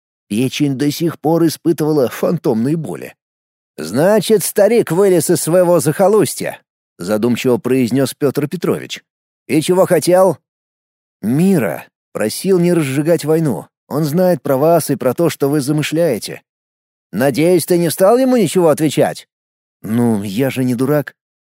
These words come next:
"Ярослав, никто не будет против, если ты не будешь участвовать в последующих событиях.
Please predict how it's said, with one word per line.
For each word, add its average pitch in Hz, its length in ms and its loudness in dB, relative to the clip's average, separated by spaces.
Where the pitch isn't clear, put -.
"Ярослав, 147 960 0
никто 139 460 0
не 170 100 2
будет 160 280 2
против, 175 420 2
если 160 260 2
ты 165 180 0
не 170 80 2
будешь 156 320 2
участвовать 165 560 2
в - 60 -10
последующих 147 640 2
событиях. 127 600 0